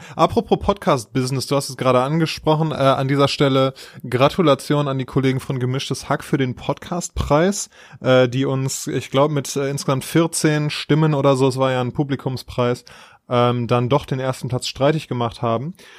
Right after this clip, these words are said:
Und ich finde, die Jungs haben den Preis schon alleine dafür verdient, dass es, äh, dass sie zu den wenigen gehören, die nicht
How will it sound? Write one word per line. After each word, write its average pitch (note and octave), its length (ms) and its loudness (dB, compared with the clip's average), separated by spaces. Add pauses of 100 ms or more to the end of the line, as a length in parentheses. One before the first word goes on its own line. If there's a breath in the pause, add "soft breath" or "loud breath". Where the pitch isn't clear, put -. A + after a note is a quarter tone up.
(200 loud breath)
Und D3 300 4
ich D#3 140 -2
finde, G3 500 4
die D3 140 -2
Jungs E3 320 2
haben D#3+ 140 2
den D#3 120 0
Preis D3+ 340 0
schon - 160 -4
alleine C#3 440 0
dafür C3+ 340 2
verdient, B2 500 -4 (260 loud breath)
dass C3 180 -2
es, - 220 -2
äh, C3 400 0
dass B2 300 -4
sie D3+ 120 -2
zu - 140 -4
den B2 260 0
wenigen C#3+ 400 2
gehören, A#2+ 480 0 (260 loud breath)
die C3+ 100 2
nicht - 500 0